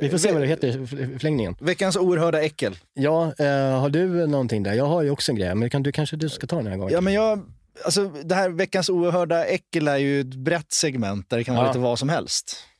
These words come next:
Speaker 2: Eh, jag tycker vi kan ta varsitt så här
Speaker 1: Ja, jag
Speaker 2: första.
Speaker 1: tycker också det. Det är nog mysigt med äckliga.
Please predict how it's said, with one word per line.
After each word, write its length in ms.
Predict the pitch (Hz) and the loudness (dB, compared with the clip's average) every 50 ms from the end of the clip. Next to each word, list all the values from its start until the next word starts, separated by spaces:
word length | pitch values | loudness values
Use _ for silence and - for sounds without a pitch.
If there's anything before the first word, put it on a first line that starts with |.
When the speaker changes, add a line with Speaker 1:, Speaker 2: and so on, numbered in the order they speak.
| - - | -12 -6
Speaker 2:
Eh, 60 | 135 127 | -2 -2
jag 720 | 123 120 117 120 120 113 113 117 117 107 - - 156 170 | 0 0 0 0 0 0 -2 -2 -4 -6 -4 -4 -2 -2
tycker 140 | 185 185 226 | 0 0 0
vi 80 | 226 | 0
kan 140 | 190 208 196 | 0 2 2
ta 80 | 180 165 | 2 2
varsitt 480 | 147 151 151 - - 175 170 - - | 2 2 2 0 0 -2 -2 -2 -2
så 120 | - - 127 | -2 0 0
här 100 | 117 107 | 2 4
Speaker 1:
Ja, 40 | 120 | 4
jag 80 | 147 180 | 4 4
Speaker 2:
första. 160 | 196 - 185 | 4 2 2
Speaker 1:
tycker 160 | 180 156 110 | 2 2 2
också 160 | 101 - - | 0 0 -2
det. 120 | 107 95 95 | 0 0 2
Det 100 | 127 160 | 2 2
är 40 | |
nog 120 | 147 113 98 | 2 2 2
mysigt 440 | 107 107 101 95 - - 120 - - | 2 2 0 0 0 -2 -2 -2 -2
med 120 | 107 107 | -2 -2
äckliga. 320 | - - - - 131 101 | -2 -4 -2 -2 -2 -2